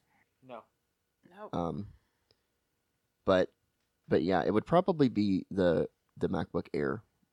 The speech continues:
Speaker 3: um, for me. And as far as the device I,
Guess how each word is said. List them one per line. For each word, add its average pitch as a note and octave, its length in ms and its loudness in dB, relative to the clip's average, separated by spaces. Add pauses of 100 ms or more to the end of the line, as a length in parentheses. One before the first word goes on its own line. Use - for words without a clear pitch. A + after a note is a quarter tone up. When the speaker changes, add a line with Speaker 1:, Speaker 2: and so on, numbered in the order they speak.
(180)
Speaker 3:
um, D#2 300 -6 (840)
for G2 180 -4
me. D2 280 -6 (460)
And F#2+ 100 -4
as F#2 100 -4
far B2+ 240 4
as B2+ 120 -2
the A2 80 -4
device G2+ 420 0
I, F#2 120 -4